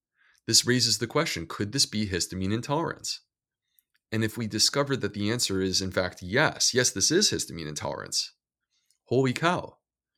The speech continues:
we have just discovered something that could really change your life in a very positive way. So it's worth exploring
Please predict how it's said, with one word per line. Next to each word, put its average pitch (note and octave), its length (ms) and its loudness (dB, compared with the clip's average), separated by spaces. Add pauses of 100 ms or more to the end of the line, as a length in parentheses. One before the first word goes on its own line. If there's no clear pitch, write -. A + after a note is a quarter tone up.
(320)
we A2 220 0
have C3 100 2
just A#2 220 0
discovered G2+ 420 2
something F2+ 320 -2
that F#2 120 -2
could F2+ 380 -8
really C#3 200 0
change B2+ 280 -2
your A2+ 140 -6
life C#3+ 380 -2
in G2 100 -6
a F#2+ 60 -4
very F#2 280 0
positive F2 560 -4
way. C#3+ 340 -4 (580)
So G2 680 4
it's G#2+ 200 -2
worth G#2 240 -2
exploring G#2+ 680 2